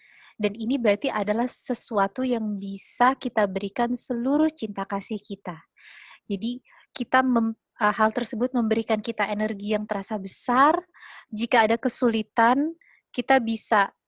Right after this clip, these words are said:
tetap melakukannya karena ini adalah cinta kita. Sama kayak kalau kita ke anak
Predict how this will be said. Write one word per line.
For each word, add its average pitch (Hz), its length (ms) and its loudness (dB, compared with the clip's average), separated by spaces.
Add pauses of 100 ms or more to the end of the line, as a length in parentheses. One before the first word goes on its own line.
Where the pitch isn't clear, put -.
tetap 240 400 0
melakukannya 220 680 2
karena 240 240 0
ini 247 240 -2
adalah 220 280 4
cinta 220 480 0
kita. 226 560 0 (220)
Sama 240 240 4
kayak 269 240 2
kalau 254 160 4
kita - 240 0
ke - 80 -2
anak 240 320 0